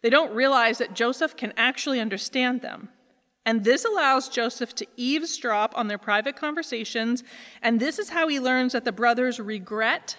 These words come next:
having sold him. Joseph is able to overhear their deep remorse and regret. This is where today's reading picks up. The lectionary skipped a lot. Today's passage,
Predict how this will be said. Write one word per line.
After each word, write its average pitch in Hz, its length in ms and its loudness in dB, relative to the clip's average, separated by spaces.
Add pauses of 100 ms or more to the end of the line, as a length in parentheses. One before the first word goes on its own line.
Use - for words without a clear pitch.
having 214 260 -6
sold 262 440 -4
him. 170 360 -10 (720)
Joseph 269 340 0
is 262 180 -4
able 247 240 -2
to 233 120 -6
overhear 214 840 -2 (120)
their 208 120 -4
deep 233 300 -6
remorse 220 720 -4 (140)
and 196 180 -8
regret. - 580 -10 (1400)
This 190 800 -4
is 214 160 -4
where 240 160 4
today's 233 420 2
reading 202 280 -2
picks 202 280 -4
up. - 280 -2 (560)
The 240 80 -2
lectionary 247 460 2
skipped - 400 -6
a 208 80 -4
lot. 185 640 -6 (1040)
Today's 320 300 4
passage, 226 580 0